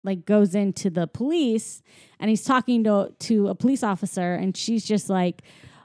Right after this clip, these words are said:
"Well, why don't you, like, retrace your steps?" And he's, like, going through, and he's like, "This is what happened." She's like, "Okay, well, was there anybody who wanted your bike?" And she, he was like,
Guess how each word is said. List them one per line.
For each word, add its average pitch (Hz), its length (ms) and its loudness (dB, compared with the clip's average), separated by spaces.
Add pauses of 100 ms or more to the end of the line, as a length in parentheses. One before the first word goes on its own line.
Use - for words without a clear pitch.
"Well, 247 380 8
why 226 180 2
don't 262 200 0
you, 240 200 6
like, 214 220 4
retrace 202 640 -2
your 170 140 -6
steps?" 311 580 -4
And 190 320 -8
he's, 202 220 -4
like, 180 120 0
going 196 220 0
through, 226 140 -4
and 220 80 0
he's 208 100 -2
like, 190 220 -6
"This 269 160 4
is 226 120 -2
what 226 120 0
happened." 269 320 -2
She's 190 120 -8
like, 196 140 -4
"Okay, 277 240 0
well, 208 380 2
was 190 220 0
there 208 120 2
anybody 220 440 2
who 196 120 2
wanted 180 380 -2
your 175 100 -6
bike?" 254 440 -4
And 196 180 -2
she, - 200 -8
he - 160 -4
was 190 120 0
like, 190 100 -2